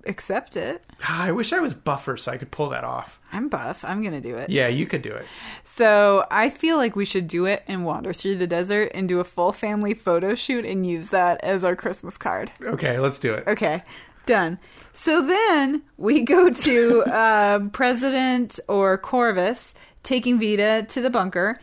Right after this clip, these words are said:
Speaker 1: He
Speaker 2: Mm-hmm.
Speaker 1: reveals himself, but he also, like, tells her the plan, like, what's been happening. So they've made this meeting of a minds. He's the leader of one group, she's the leader of the other.
Speaker 2: Yeah, they're gonna have a truce.
Speaker 1: While Vina is away,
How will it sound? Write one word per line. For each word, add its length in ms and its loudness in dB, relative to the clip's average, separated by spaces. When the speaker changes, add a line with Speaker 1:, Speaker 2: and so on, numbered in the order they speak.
Speaker 1:
He 180 0
Speaker 2:
Mm-hmm. 100 2
Speaker 1:
reveals 460 2
himself, 340 0
but 140 0
he 180 0
also, 800 4
like, 280 0
tells 380 2
her 100 2
the 120 0
plan, 460 -2
like, 200 -4
what's 380 2
been 180 0
happening. 580 -2
So 140 -2
they've 200 2
made 360 0
this 260 2
meeting 380 0
of 100 -2
a 80 0
minds. 680 0
He's 340 0
the 80 2
leader 240 2
of 100 0
one 240 2
group, 280 0
she's 320 -4
the 100 0
leader 280 2
of 120 0
the 140 2
other. 180 2
Speaker 2:
Yeah, 240 4
they're 80 0
gonna 100 0
have 80 -2
a 60 0
truce. 540 -8
Speaker 1:
While 520 4
Vina 360 0
is 200 0
away, 600 0